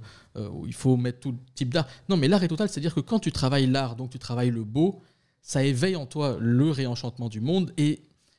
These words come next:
tu projettes sur les choses ce beau-là que tu recherches. Et par ce jeu-là de, d'extériorisation, d'intériorisation, tu le retrouves. Au, euh, et, et ça te développe sur tous les plans de ton être. Au, ça développe ton âme, ce que les mystiques appellent l'âme, c'est, c'est, c'est, c'est le, c'est le monde du beau.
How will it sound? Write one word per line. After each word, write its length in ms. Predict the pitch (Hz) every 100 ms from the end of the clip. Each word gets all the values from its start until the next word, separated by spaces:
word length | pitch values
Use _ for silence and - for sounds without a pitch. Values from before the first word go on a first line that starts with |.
| _
tu 160 | - 151
projettes 420 | - 202 196 202
sur 180 | - 147
les 100 | 120
choses 460 | 120 180 196 131 - _ _
ce 160 | - -
beau-là 340 | 127 147 147
que 80 | 131
tu 160 | 123 123
recherches. 440 | 113 113 117 - -
Et 240 | 123 - - -
par 140 | 123
ce 100 | 147
jeu-là 320 | 131 175 151
de, 180 | 127 120
d'extériorisation, 840 | 113 127 127 131 127 131 123 123 143
d'intériorisation, 680 | 117 117 113 110 113 175
tu 160 | 175 160
le 60 |
retrouves. 460 | 143 143 - 160 117 - _ _ _ _ -
Au, 100 | 117 -
euh, 180 | 107 101 - - -
et, 240 | 131 -
et 20 |
ça 120 | 131 135
te 100 | 131
développe 260 | 143 220
sur 140 | - -
tous 100 | 202
les 80 |
plans 220 | 160 202 185
de 60 |
ton 200 | 131 127
être. 220 | 120 - - _ _ -
Au, 140 | 131 101
ça 120 | - 113
développe 300 | 113 165 170
ton 160 | 123
âme, 200 | 156 135
ce 80 | -
que 80 | 143
les 140 | 120
mystiques 300 | 117 - 131
appellent 280 | 113 123 107
l'âme, 320 | 110 151 135
c'est, 220 | 113 110
c'est, 220 | 101 - 101
c'est, 260 | - 107
c'est 160 | 104 107
le, 100 | 104
c'est 120 | -
le 80 | 107
monde 240 | 131 143
du 100 | 120
beau. 240 | 117 165